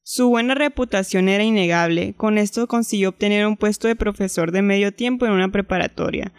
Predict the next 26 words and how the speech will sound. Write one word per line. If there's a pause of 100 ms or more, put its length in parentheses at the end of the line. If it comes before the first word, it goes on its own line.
(300)
Años
después
logró
gra-,
graduarse
de
la
unam
como
psicólogo. (400)
Para
este
tiempo
ya
era
reconocido
entre
sus
colegas, (140)
colegas
por
ser
un
pensador
novedoso. (480)
Greenbe-,